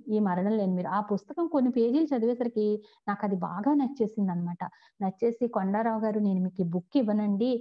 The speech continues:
నేనే ఉంచేసుకుంటాను, కావాలంటే మీకు డబ్బులు ఇచ్చేస్తాను, మళ్ళీ కొనుక్కోండి" అన్నారు. అంటే, "మీ ఇష్టం మేడం, మళ్ళీ కొనివ్వండి, పర్వాలేదులే" అన్నారు. ఇంక సరే, నేను ఆ బుక్ చదువుతున్నాను. అందులో ఆస్ట్రల్ ట్రావెల్ గురించి ఉంది.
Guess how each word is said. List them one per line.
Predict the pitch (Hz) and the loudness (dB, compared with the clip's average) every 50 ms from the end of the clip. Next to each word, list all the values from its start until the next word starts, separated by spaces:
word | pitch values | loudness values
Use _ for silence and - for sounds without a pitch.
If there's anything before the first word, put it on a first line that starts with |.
| - - _ _ - | -4 -10 _ _ -4
నేనే | 208 214 226 254 277 | 0 0 2 2 2
ఉంచేసుకుంటాను, | 262 233 214 202 202 233 233 226 - - 214 202 196 196 190 202 214 | 2 2 2 2 2 0 -2 -2 -2 -4 -2 -2 -2 0 -2 -2 -2
కావాలంటే | 208 208 190 190 214 233 254 254 254 262 262 | -2 -2 0 0 0 0 0 0 2 2 2
మీకు | 247 214 220 | 2 2 2
డబ్బులు | 190 175 175 190 226 247 | 2 2 2 2 2 2
ఇచ్చేస్తాను, | 247 254 - 233 240 - 233 233 226 | 0 0 -4 -4 -2 0 2 2 4
మళ్ళీ | 190 180 208 254 | 4 4 2 2
కొనుక్కోండి" | 240 - 294 254 226 247 - 208 202 202 202 190 | 2 2 2 2 2 2 -2 -2 -2 0 0 0
అన్నారు. | 175 175 170 170 - _ _ _ - - - - 240 | 0 -2 -2 -4 -8 _ _ _ -20 -20 -8 -2 0
అంటే, | 240 247 240 294 | 2 2 4 4
"మీ | 285 277 254 | 4 4 4
ఇష్టం | 233 233 - - - 254 254 | 4 2 0 0 0 2 2
మేడం, | 254 247 240 240 254 269 | 4 4 4 4 4 4
మళ్ళీ | 262 220 214 240 | 4 4 2 2
కొనివ్వండి, | 240 254 220 208 220 226 226 214 214 214 226 | 2 2 2 2 2 2 2 2 2 0 0
పర్వాలేదులే" | 226 196 185 185 196 208 202 190 190 196 185 202 | 0 0 0 0 2 2 2 0 0 0 0 0
అన్నారు. | 202 185 175 175 165 160 185 277 370 - _ _ _ _ _ _ _ _ _ _ _ _ _ _ _ _ _ _ _ _ - | 0 0 0 -2 -2 -2 -2 -2 -4 -4 _ _ _ _ _ _ _ _ _ _ _ _ _ _ _ _ _ _ _ _ -2
ఇంక | 233 214 214 | 0 0 2
సరే, | 208 - 208 196 214 | 2 2 0 2 2
నేను | 226 233 220 214 202 | 2 2 2 2 0
ఆ | |
బుక్ | 190 180 190 - 226 | 0 -2 -4 -4 -2
చదువుతున్నాను. | 214 220 196 175 190 190 - 202 196 185 175 175 185 | -2 0 0 0 0 0 0 0 0 0 0 0 0
అందులో | 165 170 196 220 220 | 0 0 2 0 0
ఆస్ట్రల్ | 175 165 185 - - 254 247 | 0 -2 -4 -4 -4 -4 -2
ట్రావెల్ | 240 220 190 180 180 180 | -2 -2 -2 -2 -2 -2
గురించి | 175 165 170 160 170 - 202 | -2 -2 -2 -4 -4 -4 -4
ఉంది. | 170 165 165 175 | -6 -6 -6 -8